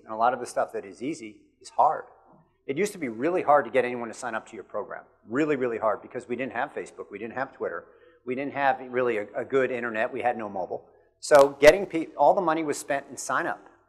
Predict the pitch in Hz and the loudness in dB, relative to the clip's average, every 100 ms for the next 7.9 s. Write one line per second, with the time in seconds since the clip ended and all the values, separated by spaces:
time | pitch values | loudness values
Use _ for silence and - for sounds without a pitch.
0 | _ _ _ _ 127 135 175 170 135 147 | _ _ _ _ -4 0 2 2 2 2
1 | 139 143 139 117 123 127 127 131 107 107 | 2 -2 -4 2 4 4 -2 -8 -8 -6
2 | 120 117 117 104 - 92 - - 127 123 | -4 0 0 -2 -12 -16 -8 -2 2 2
3 | 117 117 104 113 107 - 98 85 120 135 | 0 -6 -4 -4 -6 -12 -12 0 2 2
4 | - 131 120 117 110 110 110 101 - 123 | 2 2 2 2 -4 -2 -2 -4 -14 -8
5 | 113 107 - 107 113 104 98 95 - - | -6 -6 -10 -12 -10 -8 -8 -10 -16 -20
6 | _ 113 104 123 131 135 131 170 170 147 | _ -8 2 4 4 2 0 -2 -2 0
7 | 151 147 117 117 131 113 123 107 | -2 -4 -10 -4 -4 0 0 0